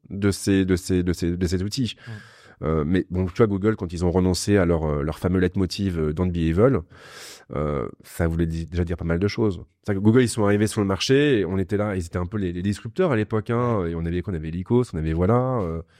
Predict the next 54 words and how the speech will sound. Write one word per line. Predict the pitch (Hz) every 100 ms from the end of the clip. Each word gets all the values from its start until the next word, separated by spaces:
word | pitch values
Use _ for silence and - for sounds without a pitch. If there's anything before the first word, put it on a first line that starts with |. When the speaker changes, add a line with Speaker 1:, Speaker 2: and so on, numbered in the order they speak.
| - - - -
Speaker 1:
on | 87
avait | 85 85
Yahoo, | 87 98 110 123 123
mec, | 107 110
c'était | -
horrible. | 85 120 156 95 - - - _
Et | 120
ils | 123
sont | - 117
arrivés | 110 104 147
avec | 110 98
un |
moteur | 95 95 107
hyper | 95 87 92
dépouillé, | 90 - 107 131 147
des | 104 98
résultats | 92 98 104
beaucoup | 95 95 101
plus | 98
pertinents, | 101 90 - 113 131 143 156 151 113
euh, | 95 92 92 92 90 _
pas | 110
de | 101
lien | 104 101
payant. | 107 101 123 160 165 _ _ - - - -
Et | 113
puis, | - 165 190 185
bah, | 151 156 151 151 143 143
il | 143
a | 127
quand | 131
même | 131
fallu | 117 120
payer | 117 113
les | 113
serveurs, | - 160 147 139 139
il | 117
a | 104
fallu | 107 107
payer, | 113 110 117 123 120
euh, | 101
les | 98
data | 95 101
centers, | 151 151 139 135
donc | 107
ils | 101
ont | 98
commencé | 101 98 98
à |
mettre | 95 104
un |
peu | 101 151
de |
pub. | - 143 143